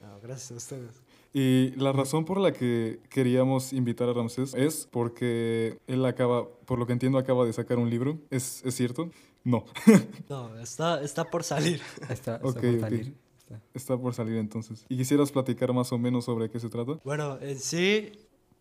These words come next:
Speaker 1: eh, hace ti-, hace tiempo en octubre había hecho ya un, un live hablando de esto. No lo había hecho a grandes rasgos, así que, pues, ahora sí por primera y última vez antes de que salga el libro voy a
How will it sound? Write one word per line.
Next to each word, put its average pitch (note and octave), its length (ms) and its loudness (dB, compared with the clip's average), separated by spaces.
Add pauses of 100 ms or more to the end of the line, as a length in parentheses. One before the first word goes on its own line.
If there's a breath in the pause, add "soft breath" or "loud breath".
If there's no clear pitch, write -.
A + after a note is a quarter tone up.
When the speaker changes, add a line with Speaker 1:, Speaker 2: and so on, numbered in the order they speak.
(440)
Speaker 1:
eh, C3 500 -8
hace F3+ 220 2
ti-, - 160 -10
hace G#3 180 0
tiempo G3 260 -2
en G3+ 120 2
octubre D#3 320 0
había D#3+ 180 4
hecho E3 220 0
ya D3 320 -2
un, D3 360 -6
un D3 200 -4
live C#3+ 240 -2
hablando C#3 340 -2
de C3 140 -4
esto. D3 360 -6
No D3+ 100 2
lo D#3+ 60 4
había D#3+ 120 4
hecho E3 180 0
a - 20 0
grandes D3 300 -2
rasgos, D#3 380 0
así D3 180 -6
que, D3+ 160 -4
pues, - 260 -18
ahora C3+ 160 -8
sí D3 120 -6
por C#3+ 240 -6
primera D3 560 -2
y C#3 100 -2
última D#3+ 300 0
vez D#3+ 200 0
antes D#3 240 -4
de C#3+ 120 -4
que - 80 -10
salga C3+ 280 -6
el C3+ 80 -4
libro C3+ 300 -4
voy A#2 200 -8
a G#2 260 -16